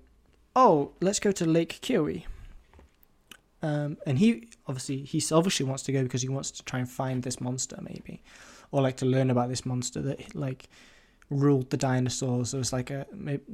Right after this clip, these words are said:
like, a, uh, what's, like, a, a hidden creature from the past. Like, there's rumors of this dinosaur that's still living in Lake Erie. Um, so he,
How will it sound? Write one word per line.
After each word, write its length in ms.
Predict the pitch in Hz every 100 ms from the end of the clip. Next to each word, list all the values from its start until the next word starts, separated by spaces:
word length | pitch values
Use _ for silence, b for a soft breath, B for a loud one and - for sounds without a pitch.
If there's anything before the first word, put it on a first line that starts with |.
| 165 147 131
like, 100 | 127
a, 200 | 127 139 -
uh, 500 | 143 135 139 131 135
what's, 240 | 147 - -
like, 220 | 147 -
a, 240 | 139 131 - - _ B B B B -
a 60 |
hidden 720 | - 156 - 151 139 135 131 - - _ _ _ _ _ - - -
creature 380 | - 160 156 131
from 160 | 135 127
the 60 |
past. 200 | - 131
Like, 140 | 139 135
there's 120 | 123
rumors 500 | 139 151 151 143 123
of 120 | 123
this 180 | 123 -
dinosaur 800 | 147 139 131 131 139 - 143 127
that's 160 | -
still 180 | - 131
living 360 | 127 131 127 127
in 140 | 131
Lake 240 | 131 - 135
Erie. 340 | 135 135 151 B B B B B B B - -
Um, 380 | 127 123 123 123 - _ _ _ - - - _ _ _ _ _ - _ b b -
so 200 | - 147
he, 360 | 135 139 151